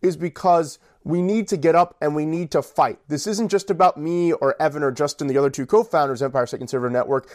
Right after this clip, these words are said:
This is about taking back New York State. New York State ranks fiftieth out of fifty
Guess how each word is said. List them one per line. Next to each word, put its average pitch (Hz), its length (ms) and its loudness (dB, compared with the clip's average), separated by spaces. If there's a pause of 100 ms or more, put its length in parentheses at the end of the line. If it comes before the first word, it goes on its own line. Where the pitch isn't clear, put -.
(200)
This 226 180 2
is 233 120 -4
about 185 340 2
taking 185 480 -6
back 160 400 2
New 160 80 -4
York 147 200 0
State. 123 360 -4 (380)
New 175 100 2
York 196 160 2
State - 280 -2
ranks 143 200 -4
fiftieth 208 400 -2
out 156 100 2
of - 140 -6
fifty 208 500 0